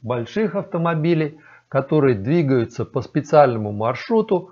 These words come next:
проложенному так, что по пути они, тадам, встречают роботы-курьеры и раздают им посылки,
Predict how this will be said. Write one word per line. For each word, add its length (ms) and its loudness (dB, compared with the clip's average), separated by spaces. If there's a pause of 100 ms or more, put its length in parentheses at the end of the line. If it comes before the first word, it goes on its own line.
(160)
проложенному 800 4
так, 500 4 (180)
что 220 -6
по 160 -2
пути 640 -2
они, 640 -2 (580)
тадам, 840 4 (920)
встречают 1080 4 (1200)
роботы-курьеры 1200 6 (680)
и 180 4
раздают 880 6
им 140 0
посылки, 880 2